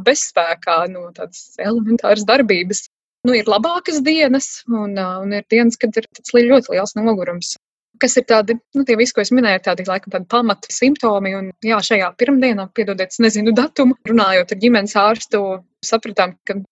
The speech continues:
nu, mans tests bija negatīvs. Tātad, teorētiski es neesmu covid slima, bet, ja tā būtu gripe, tad visticamāk jau man viss būtu cauri. Un es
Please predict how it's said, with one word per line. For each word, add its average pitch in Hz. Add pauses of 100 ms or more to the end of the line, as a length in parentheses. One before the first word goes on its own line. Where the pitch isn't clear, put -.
(140)
nu, 277
mans 233
tests 262
bija 294
negatīvs. - (560)
Tātad, 175 (260)
teorētiski 254
es 240
neesmu 202
covid 254
slima, 180 (260)
bet, 190 (320)
ja 220
tā 233
būtu 262
gripe, 220
tad 202
visticamāk 214
jau 202
man 208
viss 233
būtu 269 (160)
cauri. 170 (100)
Un 202
es 196